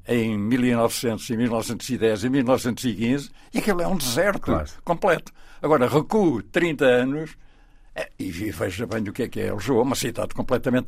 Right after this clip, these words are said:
Speaker 1: pasmada e, portanto, eh, facilmente alvo de uma crítica, de um, de um espírito crítico como era o Essa.
Speaker 2: Uma cidade onde todos conheciam dentro de uma certa sociedade
Speaker 1: Claro.
Speaker 2: e onde, obviamente, que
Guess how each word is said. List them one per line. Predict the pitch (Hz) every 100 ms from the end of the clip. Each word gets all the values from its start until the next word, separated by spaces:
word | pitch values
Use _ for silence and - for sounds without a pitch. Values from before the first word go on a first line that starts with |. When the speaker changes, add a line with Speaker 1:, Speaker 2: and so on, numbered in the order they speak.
| -
Speaker 1:
pasmada | 165 120 131 147 113 107 104 - - -
e, | 147
portanto, | - - 135 117 - 101 -
eh, | 117
facilmente | 104 - - - 143 123 131 143 135 139 139
alvo | 127 120 131 98 135 127 - - -
de | 143
uma | 135
crítica, | 123 131 131 143 143 135
de | 143
um, | 135 131
de | 123
um | 135
espírito | - - 131 127 -
crítico | 131 135 151 123
como | 135 135
era | 131
o | 139
Essa. | 98 - - - - -
Speaker 2:
Uma | 82
cidade | - 82 80
onde | 80 82 90 85 85 87 82 - - 87 90 85
todos | 107 - -
conheciam | 113 101 139 139
dentro | 101 95 90 82
de | 95
uma | 92
certa | - 101 -
sociedade | 104 - 110 - 110 104 113 120 117
Speaker 1:
Claro. | - 110 87 -
Speaker 2:
e | 92 92
onde, | 98 95 85 87 85
obviamente, | 82 85 87 85 92 87 -
que | -